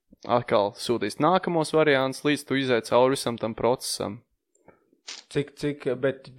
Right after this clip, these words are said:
Speaker 2: nu labi, tad jūs, un tad jūs sazināties kaut kādu rūpnīcu, viņi saka, "Mums ir šitāda garša," viņi droši vien atsūta desmit tūkstoši garšas, jo viņi tur ražo
Speaker 1: <laughs>
Speaker 2: visiem, un tad jūs, "Mums vajag šito, šito, šito," un jums vienkārši atšipo.
Speaker 1: Nu, pa lielam, jā.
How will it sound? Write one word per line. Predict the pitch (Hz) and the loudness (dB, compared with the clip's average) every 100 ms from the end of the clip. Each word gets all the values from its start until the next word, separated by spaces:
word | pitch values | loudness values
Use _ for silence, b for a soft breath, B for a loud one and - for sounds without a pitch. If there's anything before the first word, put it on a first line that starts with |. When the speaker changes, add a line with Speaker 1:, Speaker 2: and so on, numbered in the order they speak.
| 127 | -4
Speaker 2:
nu | 127 147 | 0 0
labi, | 147 127 131 | 2 2 0
tad | 131 131 127 | -2 -2 -2
jūs, | 127 127 123 - | -2 -2 -4 -8
un | 127 123 | -8 -2
tad | 127 127 | -2 -2
jūs | 123 123 | -4 -2
sazināties | 123 127 135 127 120 | -2 0 -2 -2 -2
kaut | 127 120 | -2 2
kādu | 117 113 | 2 2
rūpnīcu, | 123 131 180 185 | 0 0 -4 -4
viņi | 139 123 | -4 -4
saka, | 123 127 | -4 -6
"Mums | 120 | -12
ir | 117 | -10
šitāda | 131 123 110 120 | -8 -4 -4 0
garša," | 127 139 175 | 0 0 -2
viņi | 127 | -6
droši | 120 120 | -6 -4
vien | 123 | -4
atsūta | 127 120 120 | -4 -4 0
desmit | 131 127 127 127 | 0 0 -4 -4
tūkstoši | 127 - 123 117 | -4 -2 -4 0
garšas, | 123 139 208 196 | 0 0 -4 -6
jo | 175 | -4
viņi | 165 160 147 | -4 -4 -4
tur | 143 147 | 0 4
ražo | 160 - 262 - 175 | 4 6 6 6 2
Speaker 1:
<laughs> | 131 135 | -2 2
Speaker 2:
visiem, | 151 156 143 131 131 | 2 2 0 0 -2
un | 131 | 0
tad | 135 | 0
jūs, | 131 131 | 0 -2
"Mums | 131 | -4
vajag | 127 - | -4 -4
šito, | 151 147 | -2 -2
šito, | 131 143 127 | -2 -6 -6
šito," | - 156 175 151 | -6 -8 -2 0
un | 147 139 - | -2 -4 -10
jums | 127 | -10
vienkārši | 131 131 123 127 | -4 -2 -2 -2
atšipo. | 131 117 - 113 - _ - _ _ _ _ _ _ _ - | -6 -8 -8 -8 -8 _ -20 _ _ _ _ _ _ _ -6
Speaker 1:
Nu, | 127 147 190 262 302 302 302 | 0 2 2 2 0 0 -2
pa | - 233 | -2 -2
lielam, | 269 415 453 294 | 2 4 4 2
jā. | 269 269 | -2 -2